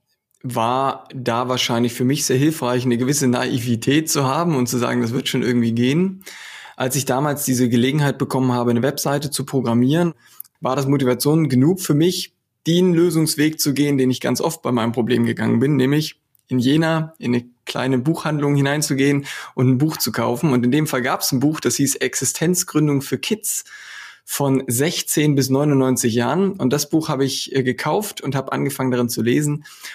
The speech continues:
Und da stand zwar drin, dass man vor seinem achtzehnten Geburtstag einen schweren Weg geht, wenn man, äh, gründen möchte,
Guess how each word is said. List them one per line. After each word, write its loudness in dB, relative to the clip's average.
Und 0
da 0
stand 0
zwar -2
drin, 2
dass 0
man 0
vor 0
seinem 0
achtzehnten -2
Geburtstag -2
einen 0
schweren 2
Weg -2
geht, 0
wenn -2
man, 0
äh, -4
gründen 0
möchte, -2